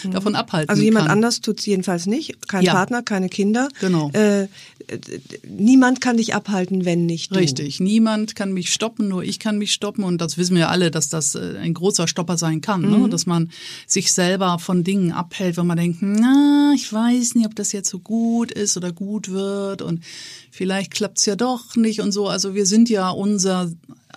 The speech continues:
Speaker 2: eigener bester Bremser, äh, in vielen Fällen und, äh, Boykottierer auch in vielen Fällen, indem man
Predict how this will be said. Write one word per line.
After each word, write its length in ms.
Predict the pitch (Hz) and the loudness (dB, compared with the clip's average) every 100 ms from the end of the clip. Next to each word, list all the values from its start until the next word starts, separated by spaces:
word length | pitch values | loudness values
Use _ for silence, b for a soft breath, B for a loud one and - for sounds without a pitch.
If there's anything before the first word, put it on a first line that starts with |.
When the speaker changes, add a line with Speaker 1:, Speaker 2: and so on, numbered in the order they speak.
| - | -4
Speaker 2:
eigener 580 | 170 202 208 185 185 170 | 0 2 0 0 -2 -2
bester 360 | 180 - 180 | -2 -2 -2
Bremser, 580 | 170 160 185 175 175 151 B B B B B B B B _ - | -2 2 2 4 2 0 B B B B B B B B _ 0
äh, 400 | 185 175 165 160 | 2 4 2 2
in 140 | 170 | -2
vielen 400 | - 180 170 165 | 0 2 4 2
Fällen 560 | 165 170 160 160 156 156 | 0 -2 0 0 0 -2
und, 560 | 165 160 156 147 - | -2 -2 -2 -2 -4
äh, 80 | 175 | -2
Boykottierer 800 | 165 185 180 190 277 285 170 165 | 0 -2 -2 -2 -2 0 -4 -2
auch 320 | 160 156 - | -6 -6 -12
in 280 | - 175 160 | -4 -2 -2
vielen 380 | - 170 165 160 | -4 -2 0 -2
Fällen, 420 | - 170 175 170 | -2 -2 0 0
indem 280 | 165 170 175 | 0 0 0
man 260 | 170 165 | 0 -2